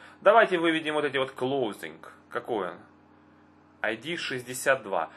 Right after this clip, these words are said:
То есть по каждым то-, только одежду. Product cut равняется шестьдесят два. Отлично. Идём сюда.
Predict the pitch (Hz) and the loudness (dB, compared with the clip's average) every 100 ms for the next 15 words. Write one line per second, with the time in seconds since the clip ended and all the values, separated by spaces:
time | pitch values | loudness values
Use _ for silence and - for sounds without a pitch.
0 | - - 156 - 214 202 190 160 160 - | -10 -4 0 2 6 6 6 4 -2 -4
1 | - 170 165 - - 190 196 190 160 - | 0 2 2 -4 0 2 2 2 2 4
2 | 147 135 110 98 95 95 160 160 139 - | 2 2 -2 -2 -4 -4 2 2 0 -10
3 | - 196 190 - - 113 127 147 143 123 | 0 4 4 2 -6 -4 -4 -4 -4 -6
4 | 113 113 104 104 127 101 90 80 78 - | -10 -10 -12 -10 -6 -6 -4 -6 -8 -2
5 | 123 117 127 101 - 76 - - _ - | 0 0 -4 -12 -12 -16 -18 -20 _ -20
6 | - - - - 160 170 165 - 147 165 | -20 -20 -20 -8 -2 0 0 -2 0 2
7 | 170 | 2